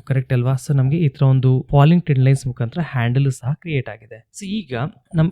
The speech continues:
ಎಂಟ್ರಿ ಲೊಕೇಶನ್ ಯಾವ್ದು? ಬ್ರೇಕ್ಔಟ್ ಕ್ಯಾಂಡಲ್. ಯಾವ್ದು ನನ್ಗೆ ಇಲ್ಲಿ ಬ್ರೇಕ್ಔಟ್ ಕ್ಯಾಂಡಲ್? Exactly ನೆಕ್ಸ್ಟ್ ಡೇ ಗ್ಯಾಪ್ ಅಪ್ ಓಪನ್ ಆಗಿ ಕ್ಲೋಸ್ ಆಗಿದೆ ಅಲ್ವಾ? So ಇದು ಬಂದು ನನ್ಗೆ ಬ್ರೇಕ್ಔಟ್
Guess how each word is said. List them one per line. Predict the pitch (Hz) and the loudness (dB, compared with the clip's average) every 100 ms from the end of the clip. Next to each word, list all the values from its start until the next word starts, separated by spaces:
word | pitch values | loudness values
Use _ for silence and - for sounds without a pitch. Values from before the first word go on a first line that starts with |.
| 147 | 4
ಎಂಟ್ರಿ | 147 175 151 | 6 6 4
ಲೊಕೇಶನ್ | - 123 - 113 | 4 2 2 0
ಯಾವ್ದು? | 98 104 117 | -2 -8 0
ಬ್ರೇಕ್ಔಟ್ | 135 127 151 - 113 | 2 4 2 0 -4
ಕ್ಯಾಂಡಲ್. | 107 101 104 123 | -4 -6 -6 0
ಯಾವ್ದು | 143 160 | 0 2
ನನ್ಗೆ | 160 156 151 | 0 0 0
ಇಲ್ಲಿ | 127 | 0
ಬ್ರೇಕ್ಔಟ್ | 131 151 151 - | 0 0 -2 -2
ಕ್ಯಾಂಡಲ್? | 135 135 170 - | -2 -2 -4 -8
Exactly | 131 - 139 135 117 120 | -14 -4 -4 -4 -4 -4
ನೆಕ್ಸ್ಟ್ | 127 - 160 | -4 -4 -4
ಡೇ | 127 | -2
ಗ್ಯಾಪ್ | 117 - | -4 -2
ಅಪ್ | 135 | -4
ಓಪನ್ | 127 - 123 | 0 0 0
ಆಗಿ | 117 117 | -2 -6
ಕ್ಲೋಸ್ | 120 113 113 | -6 -4 -6
ಆಗಿದೆ | 110 110 | -10 -8
ಅಲ್ವಾ? | 139 - | -6 -2
So | 151 | 2
ಇದು | 147 156 | 2 2
ಬಂದು | 147 139 | 2 0
ನನ್ಗೆ | 143 170 123 | -2 -4 -4
ಬ್ರೇಕ್ಔಟ್ | 120 147 143 | -2 0 -2